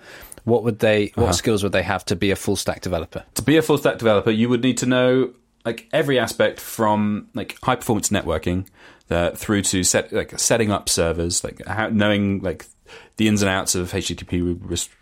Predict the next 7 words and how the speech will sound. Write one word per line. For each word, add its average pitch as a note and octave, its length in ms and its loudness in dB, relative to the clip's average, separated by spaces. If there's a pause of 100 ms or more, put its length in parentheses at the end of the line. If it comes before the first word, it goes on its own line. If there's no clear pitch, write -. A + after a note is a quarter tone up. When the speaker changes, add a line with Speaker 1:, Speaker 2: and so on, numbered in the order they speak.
(120)
Speaker 2:
requests - 500 -2
and E2+ 300 -4
responses F#2 600 -2
and, D2 200 -10 (260)
and E2+ 160 -4
all F2+ 220 2
the F2 360 2